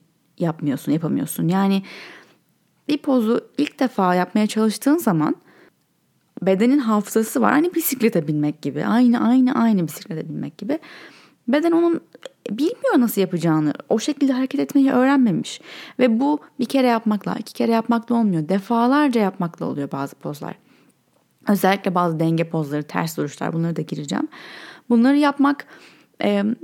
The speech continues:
haftada bir gittiğin yoga stüdyosunda, haftada bir hocanın gösterdiği iki dakikalık ters duruş denemesiyle olmaz.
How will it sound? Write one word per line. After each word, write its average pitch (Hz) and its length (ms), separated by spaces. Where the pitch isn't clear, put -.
haftada 226 480
bir 220 320
gittiğin 202 320
yoga 190 200
stüdyosunda, 170 640
haftada 185 320
bir 185 120
hocanın 170 380
gösterdiği 165 560
iki 240 180
dakikalık 180 500
ters 208 260
duruş 156 240
denemesiyle 165 540
olmaz. 170 640